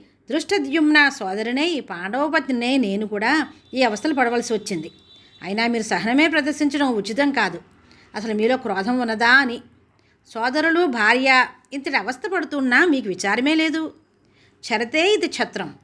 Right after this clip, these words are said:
అన-, అని కదా క్షత్రియ శబ్దార్థం. దుష్టనాశనార్థం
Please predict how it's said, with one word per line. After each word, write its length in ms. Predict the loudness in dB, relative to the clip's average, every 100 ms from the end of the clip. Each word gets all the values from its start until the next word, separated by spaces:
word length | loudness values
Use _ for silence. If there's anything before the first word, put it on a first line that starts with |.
| -16
అన-, 180 | -12 -12 -8
అని 120 | -6 -2
కదా 300 | 0 0 -2
క్షత్రియ 420 | -4 -8 -4 -4
శబ్దార్థం. 600 | -6 -6 -6 -4 -2 -4 -6 -20 -20 _
దుష్టనాశనార్థం 1080 | -6 -2 2 4 4 4 2 2 -2 -10 -10